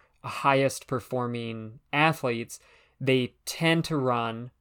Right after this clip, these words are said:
the faster you go, the more you tend to land on your toes than on the heels of your feet. And so I, you know, back in two thousand eight, I, I s-, started incorporating more and more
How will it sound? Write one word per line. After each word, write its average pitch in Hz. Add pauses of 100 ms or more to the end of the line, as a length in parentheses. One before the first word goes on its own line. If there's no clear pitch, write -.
(140)
the 135
faster 139
you 135
go, 120
the 120
more 127
you 123
tend 120
to 123
land 113
on 117
your 107
toes 120
than 113
on 110
the 104
heels 113 (320)
of 113
your 113
feet. 107 (300)
And 117 (140)
so -
I, 131
you 135
know, 120
back 120
in 120
two 135
thousand 117
eight, 165
I, 123 (280)
I 131 (160)
s-, - (100)
started 139
incorporating 120
more 117
and 113
more 113